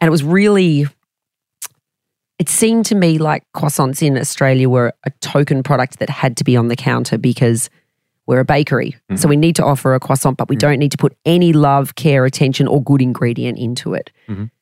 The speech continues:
Speaker 1: And so I finally started to form this idea that, well, I might have the knowledge. Maybe, maybe I could make croissants, and I don't want to do a whole bakery. I want to specialize in one thing. And Melbourne is famous for its amazing coffee. Maybe I could,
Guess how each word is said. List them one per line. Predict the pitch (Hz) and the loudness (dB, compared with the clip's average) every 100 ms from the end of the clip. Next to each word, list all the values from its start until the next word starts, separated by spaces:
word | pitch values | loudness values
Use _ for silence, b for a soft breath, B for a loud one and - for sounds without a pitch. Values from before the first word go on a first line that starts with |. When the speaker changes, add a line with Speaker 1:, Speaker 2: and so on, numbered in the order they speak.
| _ _ - | _ _ -6
Speaker 1:
And | 165 | -2
so | 160 | -2
I | |
finally | 151 190 196 202 180 | -2 0 0 0 -2
started | - 156 147 | 0 0 0
to | 151 | -2
form | - - 143 143 | -4 0 2 2
this | 143 | 0
idea | 156 143 143 143 | 0 0 0 0
that, | - | 0
well, | 226 254 117 _ _ _ _ _ _ _ | 0 0 -2 _ _ _ _ _ _ _
I | - 170 | -2 0
might | 294 381 | 0 0
have | 170 139 | -2 0
the | 135 | 0
knowledge. | 131 131 - - | -2 -2 -6 -4
Maybe, | 190 214 196 175 135 _ _ _ | 0 2 2 0 -2 _ _ _
maybe | 185 185 165 - | -2 0 0 -2
I | 123 185 | -4 -2
could | 262 240 | -2 -2
make | 131 | -4
croissants, | - 131 - 113 - - | -2 -4 -2 -4 -4 -2
and | 147 - | 0 0
I | |
don't | 156 214 180 | 2 0 0
want | 156 185 | 0 2
to | 208 | 2
do | 156 | 2
a | 131 | 0
whole | 143 131 | 0 0
bakery. | 120 127 151 135 117 | 0 -2 0 -2 0
I | |
want | 123 151 | 0 0
to | |
specialize | 165 - 147 - 135 120 123 | -2 -4 -4 -2 0 0 0
in | 120 | 0
one | 120 120 120 | 0 0 -2
thing. | - 143 120 139 156 _ _ _ _ _ _ - | -2 -2 -2 -4 -8 _ _ _ _ _ _ 0
And | 165 | 2
Melbourne | 165 175 160 | 4 2 2
is | 143 - | 0 0
famous | - 147 151 - | -2 2 2 0
for | 117 | -4
its | - | -2
amazing | 135 127 127 120 | 0 0 0 -2
coffee. | 123 - 160 - - - - | -4 -4 -4 -6 -10 -8 0
Maybe | 160 165 170 160 | 2 4 2 2
I | 156 139 | 0 0
could, | 147 123 | -2 -6